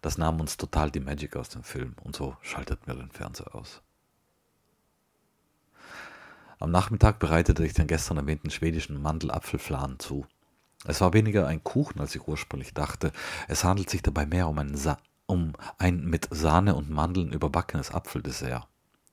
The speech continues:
So genau hatte ich nicht hingeschaut, als ich danach googelte. Ich wollte nur etwas Schwedisches mit Apfel und beließ es dabei, auf den Namen der Speise zu schauen.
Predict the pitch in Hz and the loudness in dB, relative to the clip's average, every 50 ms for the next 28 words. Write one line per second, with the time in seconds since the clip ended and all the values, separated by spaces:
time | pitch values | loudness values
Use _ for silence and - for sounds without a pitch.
0 | - - - - - - - - - - - - 92 85 90 80 85 95 85 78 | -20 -20 -18 -16 -16 -14 -14 -14 -16 -8 0 2 4 6 8 8 10 8 8 6
1 | 85 - - - 80 76 - - 95 98 - - - - - - - - 69 - | 4 -2 -2 -2 -4 -2 -2 -2 0 0 -2 -4 -4 -4 -6 -4 -4 -4 -4 -4
2 | - 73 - - 67 - - - - - 69 - - - - - - - - _ | -6 -4 -4 -4 -4 -4 -6 -6 -6 -6 -6 -6 -8 -10 -12 -12 -12 -14 -18 _
3 | _ _ - 82 78 87 95 95 - 95 95 87 - - - - - - - - | _ _ -6 0 4 6 6 6 6 4 2 2 2 0 -2 -4 -6 -6 -4 -2
4 | - 80 82 87 82 90 - - 82 - - - 64 - - 80 - - - 92 | 2 4 4 4 4 2 0 0 -2 -4 -4 -6 -4 -2 -2 -2 -2 -2 0 0
5 | 85 - - - - - - - 85 80 - 78 78 82 - - 92 - - - | 0 0 -4 -10 -14 -10 -6 -6 -4 -2 0 0 0 2 2 0 0 0 0 2
6 | 82 85 85 87 90 85 - - - - - - - - 82 - - 90 73 71 | 6 6 8 6 6 4 0 -6 -14 -14 -14 -6 -2 -2 -2 0 0 0 2 2
7 | 73 73 73 78 76 80 - - - 76 78 82 78 76 76 - - - - - | 2 2 2 0 -2 -2 -4 -2 2 4 6 6 6 2 -2 -6 -6 -6 -6 -6
8 | - - - 78 78 | -6 -6 -8 -10 -12